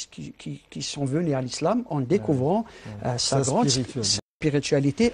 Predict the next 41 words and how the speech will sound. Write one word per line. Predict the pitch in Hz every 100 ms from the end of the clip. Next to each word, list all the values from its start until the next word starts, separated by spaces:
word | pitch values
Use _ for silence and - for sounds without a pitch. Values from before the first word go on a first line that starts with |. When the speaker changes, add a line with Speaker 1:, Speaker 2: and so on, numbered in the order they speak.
| -
Speaker 1:
au | 175
moment, | 160 202 254
au | 175 - - 202
moment | 277
où, | 190
où, | 175 175 160
où, | - 160 -
où, | 156 -
où | 160
le | 170
monde, | 175 190 160
où | 151
le | 160
monde | 202 240 156
vit, | 151 131 170 196
vit, | 131 156 156 139 131 123 127 - - -
euh, | 139 131
un | 160
vide | 135 165
spirituel | - 151 143 - 208 -
et, | 151 165 -
et, | 156 - 151
et | - 165
une | 147
crise, | - 233 185 139 -
une | 156
crise, | - - 214 151 139
euh, | 151 139 135 127 127 - -
Speaker 2:
Confessionnelle | - 151 139 120 127 147 139
Speaker 1:
euh, | 160
absolument | 143 143 170 127
Speaker 2:
incroyable. | 117
Speaker 1:
aiguë. | 196 151 135 107 -
Voilà. | 123 -
Speaker 2:
Aiguë. | 131 117 104 -
Speaker 1:
Mm. | 143 127 -
Speaker 2:
Alors, | 175 147
pour | 214 170
revenir | 208 160 196 165
à | 139
vous, | 110